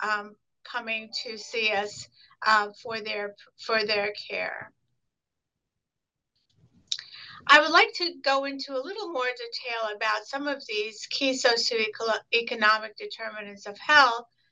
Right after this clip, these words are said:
health that affect our patients. So I've listed on this slide the key determinants, which I think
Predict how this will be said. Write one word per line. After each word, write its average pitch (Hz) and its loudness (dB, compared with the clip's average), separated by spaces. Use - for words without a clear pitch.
health 277 2
that 226 -4
affect 233 -6
our 220 -2
patients. - -10
So 277 10
I've 269 0
listed 330 -4
on 247 -6
this 247 -12
slide 240 -4
the 233 -12
key 202 -12
determinants, 240 -4
which 233 -6
I 262 -2
think 247 -4